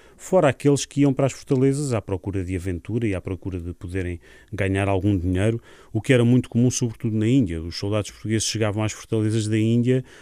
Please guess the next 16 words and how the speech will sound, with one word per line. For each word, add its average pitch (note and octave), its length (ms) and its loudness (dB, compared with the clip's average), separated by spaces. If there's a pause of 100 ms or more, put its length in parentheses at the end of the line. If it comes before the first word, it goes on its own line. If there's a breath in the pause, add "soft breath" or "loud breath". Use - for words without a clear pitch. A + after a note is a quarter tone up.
terminavam A#2+ 560 2
as G2+ 80 -4
suas G#2+ 200 -4
comissões, D3+ 480 -2
eles A2 180 -2
eram A2+ 180 0
pagos G#2+ 480 -2
quando F#2+ 220 -6
eram, G2 320 -4
quando G2 220 -2
embarcavam G2 500 -2
em F#2+ 60 0
Lisboa, G#2+ 360 -2
pagava-se-lhes G2 960 -4
o B2+ 80 -2
quartel, A2+ 580 -2